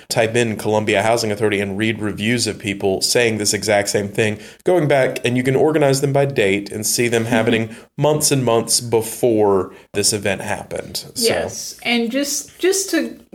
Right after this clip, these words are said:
Speaker 2: go on, um, what Kurt's saying, a lot of the people I talked to, and I didn't talk to huge crowds, not a whole lot of people wanted to talk, but I did talk to let's see, I did talk to four people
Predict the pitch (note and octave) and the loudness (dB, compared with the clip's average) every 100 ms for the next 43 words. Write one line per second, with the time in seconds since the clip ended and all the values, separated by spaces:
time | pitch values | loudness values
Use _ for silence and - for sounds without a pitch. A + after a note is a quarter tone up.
0 | A3+ C4 C4 C4 A3 A3+ A3+ A3+ G#3+ G#3+ | -2 2 2 2 0 0 0 -2 -4 -4
1 | G#3+ G#3+ G#3 G#3+ - C#4 A#3+ - - A#3 | -4 -4 -6 -8 -4 0 0 -2 -6 -4
2 | A3+ A3 A3 - _ - A3 A3+ B3+ C4 | -2 -4 -6 -18 _ -6 -2 2 2 2
3 | A#3+ B3 - A#3+ A#3 A3 G3+ - A3+ A#3+ | 0 -2 -4 -4 0 0 -2 -2 -2 -2
4 | - - C4+ B3+ B3+ C4+ D4+ F#4 D4 C#4+ | -6 -6 -2 0 0 0 0 0 0 -2
5 | B3+ A#3 - A#3 G#3 - - - A#3+ A#3 | -4 -2 -2 -2 -2 -8 -12 -2 0 0
6 | - - - - - - - A3+ B3 C#4 | -2 -6 -2 -2 -2 -6 -8 0 2 2
7 | C4+ C4 - C#4 C4+ B3 A#3 A3+ B3 A#3+ | 0 -2 -2 2 4 4 2 0 -4 -4
8 | A3 A3 G#3 G3+ G3 F#3 G#3+ F#3+ F#3+ A3 | -4 -4 -4 -6 -10 -6 -2 -2 -2 -4
9 | G#3 G3+ A#3+ A#3 - A#3 A3 - - A#3+ | -4 -2 -2 -4 -2 -2 -2 -8 -10 -8
10 | A#3 A3 G#3+ - - _ - A3+ G3+ - | -6 -6 -10 -14 -20 _ -10 -10 -10 -12
11 | G3 - G3+ B3+ B3+ C#4 B3 B3 - G#3+ | -12 -8 -6 -4 -4 -2 -2 -2 -8 -8
12 | G#3 - - C4 C#4 C#4 - B3+ C4 A#3+ | -8 -10 -6 0 0 0 -2 -2 2 2
13 | A#3 A#3 | 2 0